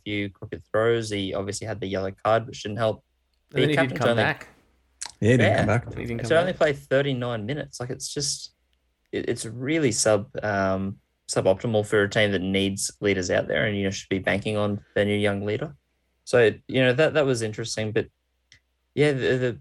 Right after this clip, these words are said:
Speaker 1: battle at scrum time was really a surprise, 'cause the first scrum, Tom Robertson seemed to get the better of Harry Johnson-Holmes.
Speaker 3: Mm.
Speaker 1: And you saw,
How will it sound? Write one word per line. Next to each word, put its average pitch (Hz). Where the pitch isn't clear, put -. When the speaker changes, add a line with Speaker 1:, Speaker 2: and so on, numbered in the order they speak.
Speaker 1:
battle 156
at 107
scrum 117
time 95
was 98
really 104
a 104
surprise, 104
'cause -
the 110
first 135
scrum, 113
Tom 98
Robertson 101
seemed 95
to 101
get 92
the 98
better 101
of 110
Harry 123
Johnson-Holmes. 101
Speaker 3:
Mm. 104
Speaker 1:
And 98
you 104
saw, 107